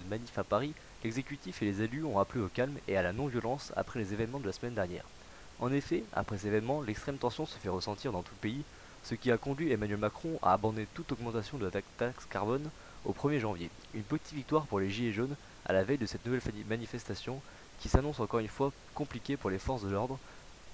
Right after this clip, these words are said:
et pour le gouvernement. Pour finir, encore une fois, la violence règne dans le pays. Après les manifestations étu-, étudiantes de cette semaine, plus de deux cents lycées et collèges ont été de nouveau bloqués ou perturbés par les étudiants.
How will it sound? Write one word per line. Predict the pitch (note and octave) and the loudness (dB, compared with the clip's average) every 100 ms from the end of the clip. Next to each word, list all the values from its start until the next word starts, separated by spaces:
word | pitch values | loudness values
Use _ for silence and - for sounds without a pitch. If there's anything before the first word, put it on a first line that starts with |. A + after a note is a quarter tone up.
| - - | -16 -2
et | |
pour | A2 C3+ | 0 2
le | C3+ | 2
gouvernement. | A#2 C3 C#3 G2+ E2 - - - | 2 2 2 0 -4 -10 -16 -14
Pour | - D#3+ | 4 4
finir, | - A#2 A#2+ | 6 10 12
encore | G#2+ G#2 | 12 8
une | G#2 | 6
fois, | - | 8
la | A2+ F#2+ | 10 10
violence | G2+ A2+ G#2 | 10 6 8
règne | - A#2+ | 6 6
dans | G#2+ | 4
le | F2+ | 2
pays. | - F#2 A#2 - - - | 4 2 2 -4 -14 2
Après | G2 - | 2 4
les | G2+ | 2
manifestations | G#2 A2+ A#2 A2 G#2+ A#2+ | 2 2 0 0 -2 -2
étu-, | G#2 - | -2 -4
étudiantes | A2 A2 A2 | -6 -2 0
de | A2+ | 0
cette | - G#2 | -2 -2
semaine, | - G2 A#2+ A#2+ | 0 2 0 0
plus | - | -4
de | A2 | -2
deux | G#2 C3 | 0 0
cents | D3+ | 0
lycées | C#3 B2+ C3+ | -2 0 0
et | |
collèges | - G#2+ A2+ | 2 0 2
ont | F#2 | -2
été | - | -2
de | F2+ F2+ | -4 -4
nouveau | G2 G#2+ A#2 | -4 -2 0
bloqués | G#2 G2 B2+ | -2 -2 -2
ou | A2+ | -2
perturbés | - A#2+ - G#2 | 0 0 0 -2
par | B2 F#2+ | 2 2
les | F#2+ | 2
étudiants. | - G2 F#2 | -8 -8 -8